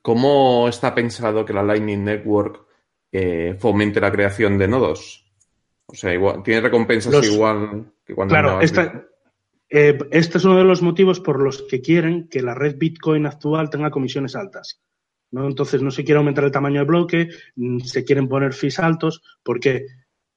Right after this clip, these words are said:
Speaker 2: Porque para que haya nodos en la Lightning Network también tendrá que haber comisiones. Y tendrá que haber comisiones, en principio, más bajas que, que lo que hay en la red Bitcoin.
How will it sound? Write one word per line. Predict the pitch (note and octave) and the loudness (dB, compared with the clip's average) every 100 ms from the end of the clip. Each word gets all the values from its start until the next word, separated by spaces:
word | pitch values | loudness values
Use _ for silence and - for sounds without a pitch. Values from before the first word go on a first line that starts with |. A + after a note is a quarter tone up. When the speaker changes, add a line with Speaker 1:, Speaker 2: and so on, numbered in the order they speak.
| _ | _
Speaker 2:
Porque | D3+ C3+ B2+ B2 | -2 2 2 0
para | B2 A#2+ A#2+ | -2 -2 -2
que | C3+ | 2
haya | D3 C3+ | 2 2
nodos | C3+ D#3 B2+ - - | 2 2 0 -2 -10
en | A#2 | -8
la | A2 G#2 | -8 -6
Lightning | A2+ C3 C3 | -4 -2 -2
Network | C3+ C#3 D3+ | -2 -2 -2
también | C3+ B2 | -2 -4
tendrá | B2 C3 B2+ | -4 -4 -2
que | |
haber | A#2+ A#2 | -4 -4
comisiones. | A2+ A2 - G#2+ F2+ - _ _ _ | -6 -6 -4 -6 -8 -20 _ _ _
Y | - | -10
tendrá | B2 B2 B2+ | -6 -2 0
que | |
haber | C3+ C3+ | 0 2
comisiones, | C3 C3+ - C#3+ D3 - - | 2 0 2 0 0 -4 -8
en | |
principio, | A#2+ A#2 B2+ C#3 C3 | -6 -4 -2 -2 -2
más | A#2+ A2+ B2 B2 | -6 -4 -4 -2
bajas | B2+ B2 D3 C#3+ - - - _ | -4 -2 -4 -4 -14 -20 -20 _
que, | - B2 - E2 | 2 2 2 -6
que | - A2 | -2 -2
lo | G#2+ | 0
que | A2 | -2
hay | A#2+ | 0
en | |
la | A#2+ | 0
red | B2 G#2+ | -2 -2
Bitcoin. | G#2+ - F2+ E2 | -6 -8 -14 -14